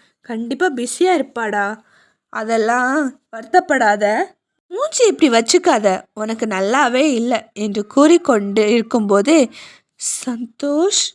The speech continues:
என்று அழைக்கும் ஒரு சத்தம் கேட்டது. இரண்டு பேரும் திரும்பி பார்த்தார்கள். அங்கே சன்-, சஹானா நின்று கொண்டிருந்தாள்.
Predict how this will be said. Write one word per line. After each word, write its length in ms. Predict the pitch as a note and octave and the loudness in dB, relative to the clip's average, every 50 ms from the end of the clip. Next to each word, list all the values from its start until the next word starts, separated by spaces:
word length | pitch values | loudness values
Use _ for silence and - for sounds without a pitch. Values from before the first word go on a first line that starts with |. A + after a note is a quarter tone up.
| _ _ _ _ _ | _ _ _ _ _
என்று 380 | B3 A3+ A3+ A3+ A3 C4+ A#3+ | -8 -6 -4 -2 0 -2 0
அழைக்கும் 600 | - - G#3+ A3 D4 F#4 F4+ - E4+ C4 A3 A3 - | 0 -2 -2 0 0 -2 -2 -4 -4 -6 -6 -6 -6
ஒரு 200 | - G3 F#3+ G#3 | -4 -4 -4 -4
சத்தம் 420 | - - - F#3+ F#3+ - C4+ D4 C#4+ | -4 -6 -6 -8 -6 -6 -8 -8 -8
கேட்டது. 580 | C#4 - A3 G3+ G3+ - A3+ A3 G3+ G#3 G#3+ - _ - - - - - _ _ _ | -6 -6 -6 -6 -6 -6 -8 -6 -6 -8 -8 -10 _ -20 -20 -20 -20 -20 _ _ _
இரண்டு 400 | - B3+ C4 F4+ A4+ A#4+ G4 C#4 | -6 -4 -4 -4 -2 -2 -2 0
பேரும் 300 | A#3+ C#4 B3+ B3+ B3 - | 0 0 0 -2 -6 -6
திரும்பி 360 | - - B3 C4 C#4+ E4 E4 | -4 -2 0 2 4 2 2
பார்த்தார்கள். 760 | E4 - A#3+ A3 A3 - A3+ G#3 A3+ G3+ - G#3 - - _ - - _ _ _ | 2 2 0 0 0 0 -2 -2 0 0 0 0 0 -2 _ -20 -20 _ _ _
அங்கே 760 | - A#3 B3 C4+ D4+ D#4 D4 E4 D4+ C4 A3+ G3 - - - - - - - | -8 -6 -4 -2 -2 0 2 4 4 6 4 4 2 -2 -10 -14 -10 -6 -6
சன்-, 300 | G#3+ G#3+ A3+ B3+ B3 - - - | -4 -4 -4 -6 -8 -10 -10 -6
சஹானா 520 | - A3+ G#3 - D#4+ F4+ F4+ D#4 B3+ G3+ F3 | -6 -6 -4 -2 -2 -2 0 -2 -2 -4 -6
நின்று 360 | F#3+ G#3 A3 A3+ - F#4+ F#4 | -8 -8 -8 -2 -2 -2 0
கொண்டிருந்தாள். 840 | - D#4 C4 A#3 G#3+ A#3 A#3 A#3+ A#3 A3+ A3+ G#3+ G#3 G#3 - - | 2 0 0 2 2 2 2 2 0 0 0 0 0 -2 -4 -8